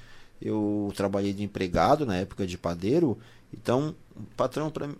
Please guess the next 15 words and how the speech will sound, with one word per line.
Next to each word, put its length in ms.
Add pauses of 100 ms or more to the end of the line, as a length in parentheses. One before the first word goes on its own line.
(120)
eu 340
fazia 300
o 40
máximo 760
pra 160
ele 260
não 520
se 160
preocupar 580
com 140
o 20
meu 140
trabalho. 380
Eu 40
tentava 560